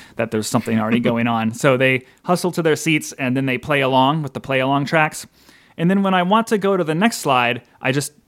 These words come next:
Speaker 1: tap it on my, tap the next button on my wrist, which then takes it into a guided breathing exercise video. Uh, and I can be, like, anywhere in the classroom. I can be high-fiving students at the door, talking to kids about missed work.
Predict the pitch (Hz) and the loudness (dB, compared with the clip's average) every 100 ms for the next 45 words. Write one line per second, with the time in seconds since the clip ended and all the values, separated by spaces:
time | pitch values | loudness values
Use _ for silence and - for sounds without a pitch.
0 | _ - 156 151 139 131 117 117 - - | _ -2 0 2 2 2 2 -2 -6 -16
1 | - 151 143 127 143 135 131 117 120 113 | -2 0 0 0 0 0 -2 0 2 2
2 | 117 123 117 - - _ _ 123 117 135 | 2 2 0 -4 -14 _ _ -6 -2 0
3 | 127 131 131 135 127 120 123 120 120 127 | 0 0 -2 0 -2 -2 0 -2 0 0
4 | 131 120 107 123 120 139 147 151 _ _ | 2 0 -2 -2 2 2 2 -4 _ _
5 | - 135 165 147 151 151 143 160 160 165 | -6 -4 -4 0 2 2 2 2 2 4
6 | 165 165 - _ _ _ _ - 123 120 | 2 0 -6 _ _ _ _ -2 0 2
7 | - 147 180 220 196 160 151 139 127 123 | 0 0 0 0 0 0 0 2 0 -2
8 | - _ - 160 160 151 143 131 131 127 | -12 _ -2 0 2 0 0 -2 -2 -2
9 | 143 135 131 147 131 123 123 127 123 123 | -2 -4 -4 -4 -4 -4 -2 -2 -2 -4
10 | - 131 117 113 131 226 202 196 185 156 | -4 -6 -6 -8 0 4 6 4 2 0
11 | 127 131 123 113 127 117 117 117 117 - | -2 -2 -6 -4 -4 -4 -2 -2 -2 -6
12 | - 123 117 156 190 190 185 180 - | -8 -6 -6 2 6 8 6 2 -8